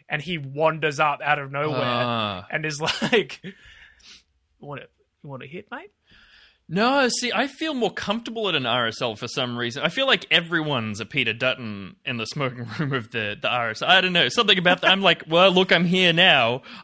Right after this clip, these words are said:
Speaker 2: I've
Speaker 1: Yeah.
Speaker 2: already agreed to hang out with Peter Dutton." Whereas at a house party, I'm imagining it's like, you know,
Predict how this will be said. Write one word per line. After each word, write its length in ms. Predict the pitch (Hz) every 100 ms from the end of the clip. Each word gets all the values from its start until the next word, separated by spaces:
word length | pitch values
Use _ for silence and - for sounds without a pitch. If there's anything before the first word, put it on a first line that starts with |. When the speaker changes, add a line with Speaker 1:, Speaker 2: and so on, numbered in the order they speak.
| -
Speaker 2:
I've 280 | 151 143
Speaker 1:
Yeah. 180 | 147 156
Speaker 2:
already 300 | 170 170 170
agreed 540 | 160 135 151 165 143 127
to 120 | -
hang 240 | 143 156 151
out 140 | 143
with 160 | 135 -
Peter 200 | 147 139
Dutton." 240 | 151 156
Whereas 200 | 190 196
at 80 | 196
a 40 |
house 320 | 165 - 226 -
party, 440 | - 156 127 120 - - -
I'm 100 | 147
imagining 520 | 156 156 165 165 165
it's 180 | 147 135
like, 260 | 139 123 123
you 80 | 160
know, 260 | 131 120